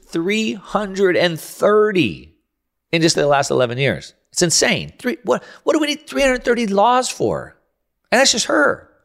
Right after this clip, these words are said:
in ten years. Now, out of these, <laughs> only one, a very obscure bill, only one has been enacted. One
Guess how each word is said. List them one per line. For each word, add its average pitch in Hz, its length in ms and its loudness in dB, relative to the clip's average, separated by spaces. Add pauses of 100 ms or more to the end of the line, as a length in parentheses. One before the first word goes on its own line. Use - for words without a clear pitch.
(380)
in 208 100 0
ten 254 220 2
years. 302 480 -2 (420)
Now, 113 320 -2 (140)
out 180 180 2
of 143 80 0
these, 110 380 -2 (280)
<laughs> - 280 -16
only 147 300 -2
one, 101 580 -4 (460)
a 85 160 -8
very 92 400 0 (120)
obscure 107 460 -4
bill, 71 320 -8
only 135 240 -8
one 113 640 -4 (100)
has 80 180 -10
been 80 140 -8
enacted. 76 560 -12 (160)
One 80 440 -6